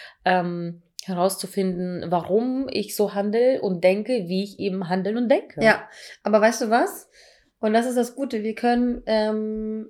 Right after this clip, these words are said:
Speaker 2: oder man kann sich ja für mehrere Dinge begeistern, so wie wir es tun. Aber was ich für mich selber festgestellt habe, um aus einer, ähm,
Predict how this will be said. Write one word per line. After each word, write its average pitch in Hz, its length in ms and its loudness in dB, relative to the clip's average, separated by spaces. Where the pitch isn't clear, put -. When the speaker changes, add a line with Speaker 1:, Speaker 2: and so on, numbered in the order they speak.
Speaker 2:
oder 208 160 2
man 202 200 -2
kann 254 320 0
sich 262 200 -4
ja 233 200 0
für 226 220 -4
mehrere 226 580 0
Dinge 226 300 2
begeistern, 196 760 2
so 240 100 0
wie 214 140 -2
wir 208 100 0
es 202 140 -6
tun. 247 260 -2
Aber 196 220 4
was 208 180 2
ich 214 120 -6
für 208 120 -2
mich 247 440 4
selber 208 340 4
festgestellt 247 640 -2
habe, 247 600 0
um 226 420 -2
aus 208 500 -6
einer, 196 680 -6
ähm, 185 540 -10